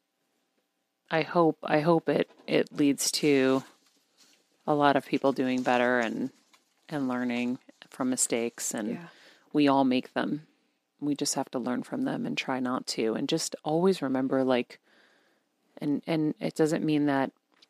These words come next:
Speaker 1: I haven't maybe even inadvertently hurt someone in my life too, and you have probably inadvertently hurt someone not
Speaker 2: Mm-hmm.
Speaker 1: thinking, right? Like, we
Speaker 2: Mm-hmm.
Speaker 1: have to think a little bit more before
Speaker 2: Yeah.
Speaker 1: we act, and we have
Speaker 2: Yep.
Speaker 1: to want,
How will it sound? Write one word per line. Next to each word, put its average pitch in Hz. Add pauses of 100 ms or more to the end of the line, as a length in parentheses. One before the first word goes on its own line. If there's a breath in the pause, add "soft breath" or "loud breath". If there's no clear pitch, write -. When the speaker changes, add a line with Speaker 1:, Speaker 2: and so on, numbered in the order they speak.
(360)
Speaker 1:
I 147
haven't 139 (1040)
maybe 139
even 147
inadvertently 139
hurt 135
someone 135
in 131
my 127
life 127
too, 139
and 131
you 139
have 151
probably 143
inadvertently 139
hurt 151
someone 139
not -
Speaker 2:
Mm-hmm. 285
Speaker 1:
thinking, 160
right? 147
Like, 185
we 196
Speaker 2:
Mm-hmm. 220
Speaker 1:
have 165
to 165
think -
a 135
little 135
bit -
more 135
before 135
Speaker 2:
Yeah. 131
Speaker 1:
we 127
act, 151
and 143
we 135
have 139
Speaker 2:
Yep. -
Speaker 1:
to 135
want, 131